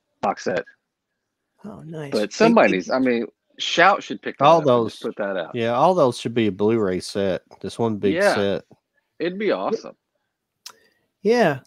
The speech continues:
Speaker 2: 'cause I heard the
Speaker 3: But,
Speaker 2: Blu-ray
Speaker 3: and
Speaker 2: for Revenge of the Nerds is they, they cut certain scenes out or something, and I'm like, "Well, I don't want that."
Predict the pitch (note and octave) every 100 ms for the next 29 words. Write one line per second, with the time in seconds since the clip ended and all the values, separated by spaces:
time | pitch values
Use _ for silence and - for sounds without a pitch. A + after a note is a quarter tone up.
0 | - F3+ G3 G3+ G3 B3+ A#3 E3+ A#3 B3
1 | A3+ G#3+ G3+ F#3+ F#3+ F#3+ F#3+ F3+ F3+ G#3
2 | G#3+ D#3+ D3 - E3 D#3+ D#3 D#3 - G3
3 | F#3+ - F#3+ F3 - G3+ A#3 E3 C#3 C3
4 | C3 - C3+ C3 C3 C3 C#3+ D3 D3 D3+
5 | G#3 A3 D3+ B2 D3+ G3+ G3 F#3+